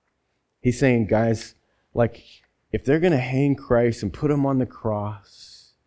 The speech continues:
and persecute him and kill half of the disciples, right? They're certainly gonna persecute us Christians at some point.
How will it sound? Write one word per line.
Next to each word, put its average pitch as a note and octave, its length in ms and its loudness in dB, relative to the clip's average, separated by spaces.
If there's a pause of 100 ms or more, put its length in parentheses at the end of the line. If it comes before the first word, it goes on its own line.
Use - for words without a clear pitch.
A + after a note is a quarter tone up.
(540)
and G#2+ 160 -6
persecute C3 720 -4
him A2 480 -4 (500)
and G2+ 200 -6
kill D#3+ 280 0
half B2 340 -4
of B2+ 60 -4
the A#2+ 100 0
disciples, A2 1040 -6 (600)
right? A2+ 340 -2 (1200)
They're B2+ 120 -6
certainly C#3 480 -6
gonna A#2+ 200 -4
persecute A#2 600 -4
us A2 180 -2
Christians A#2 420 -4
at A2 100 -4
some G#2+ 200 -6
point. G#2+ 380 -8